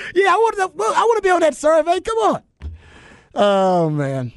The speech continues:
There you go. All right. Anyway, um, all right, let's get into, let some, uh, N I L discussion here. Okay, so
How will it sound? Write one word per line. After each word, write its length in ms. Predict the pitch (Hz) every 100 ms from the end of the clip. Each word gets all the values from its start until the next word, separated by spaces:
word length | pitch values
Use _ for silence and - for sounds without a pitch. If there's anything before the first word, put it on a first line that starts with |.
| -
There 160 | 151
you 100 | 135
go. 180 | 113 107 - _ 160
All 60 |
right. 200 | 156 120 _ - - - 214
Anyway, 300 | 220 151 123 _ _ _ _ -
um, 340 | 190 196 185 190
all 80 | 226
right, 120 | 202
let's 140 | 226
get 140 | 262 254
into, 800 | 226 196 233 226 220 214 202
let 240 | 196 196 180
some, 220 | - 190
uh, 160 | 180 175
N 120 | 202
I 100 | 196 175
L 220 | 175 175
discussion 460 | 156 - 156 151
here. 80 | 143
Okay, 160 | 156 190
so 360 | - 196 175